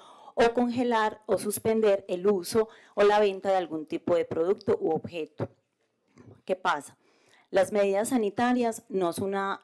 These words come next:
no son una sanción, son una medida de carácter preventivo ante un riesgo inminente a la salud pública que se está evidenciando en ese momento y que de no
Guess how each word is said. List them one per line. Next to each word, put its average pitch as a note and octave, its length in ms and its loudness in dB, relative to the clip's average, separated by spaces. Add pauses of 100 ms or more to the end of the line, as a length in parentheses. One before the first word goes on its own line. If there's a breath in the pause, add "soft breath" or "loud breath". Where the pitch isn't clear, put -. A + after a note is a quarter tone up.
(180)
no F#3+ 160 0
son G#3 160 -4
una G3+ 220 0
sanción, E3 760 -2
son F#3+ 220 -2
una G3+ 180 -2
medida G3+ 380 0
de G3+ 100 -4
carácter E3 460 -8
preventivo F#3+ 880 -2 (380 loud breath)
ante F3 340 -2
un F3 180 -8
riesgo A3+ 560 0
inminente F3 640 -6
a - 20 -6
la E3 100 -4
salud E3 280 -6
pública B3+ 440 -2
que F3+ 120 -12
se E3+ 80 -16
está D#3 180 -6
evidenciando E3 560 -6
en E3+ 80 -10
ese F3 160 -14
momento D#3+ 560 -10 (340 loud breath)
y A#3 120 -6
que F#3+ 180 0
de F#3+ 100 -2
no F#3+ 360 -2